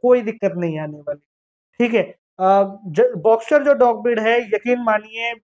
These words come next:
अगर आपने boxer घर में रखा है तो आपकी पूरी फैम-,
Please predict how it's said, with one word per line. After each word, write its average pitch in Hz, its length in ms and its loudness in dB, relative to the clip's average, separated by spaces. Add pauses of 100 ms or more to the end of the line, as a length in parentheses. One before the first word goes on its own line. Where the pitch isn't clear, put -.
(540)
अगर 190 260 0
आपने 254 280 -2
boxer 220 340 -2
घर 190 140 0
में 180 120 -2
रखा 170 200 -6
है 151 100 -6
तो - 400 -8
आपकी 226 220 0
पूरी 254 260 2
फैम-, 214 260 0